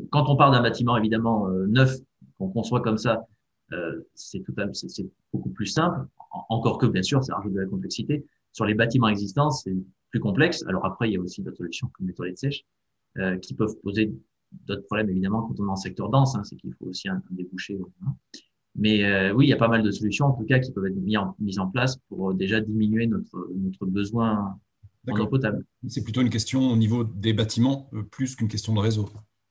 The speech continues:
Speaker 2: en l'occurrence.
Speaker 1: Oui, oui. Bah, bah, après, si, bien sûr, la, la,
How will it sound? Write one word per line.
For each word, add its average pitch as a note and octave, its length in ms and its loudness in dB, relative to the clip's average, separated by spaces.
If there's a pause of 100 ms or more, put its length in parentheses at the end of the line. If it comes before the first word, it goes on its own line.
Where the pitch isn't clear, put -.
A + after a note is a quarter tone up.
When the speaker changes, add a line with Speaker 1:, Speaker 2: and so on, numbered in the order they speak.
Speaker 2:
en G2+ 80 -10
l'occurrence. - 540 -16 (880)
Speaker 1:
Oui, C#3+ 240 4
oui. C#3+ 160 4
Bah, B2 140 4
bah, C3 100 6
après, C#3 300 4
si, F3+ 240 2
bien A#2 280 2
sûr, D3+ 380 2 (260)
la, G#2 220 -2
la, G2+ 400 2